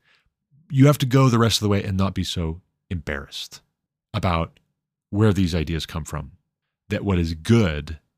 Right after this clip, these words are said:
is what God says is good, and that we are designed in such a way as to have our fullest joy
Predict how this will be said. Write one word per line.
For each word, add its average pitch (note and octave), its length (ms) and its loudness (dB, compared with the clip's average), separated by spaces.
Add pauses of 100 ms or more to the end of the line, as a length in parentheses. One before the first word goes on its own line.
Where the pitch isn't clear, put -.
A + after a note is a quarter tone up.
(360)
is G#2+ 160 -4
what F#2 120 -8
God D#2+ 220 -6
says D#2 220 -12
is - 100 -14
good, - 300 -18 (1120)
and G#2 200 0
that G2+ 180 -2
we G#2 140 2
are G2+ 100 0
designed F#2 520 0
in E2 60 -4
such E2+ 220 -6
a E2 40 -6
way F2 440 -2 (260)
as F#2+ 540 -2 (400)
to G2 100 -6
have F2 160 -2
our F2 120 0
fullest - 580 -2
joy D#2 500 -2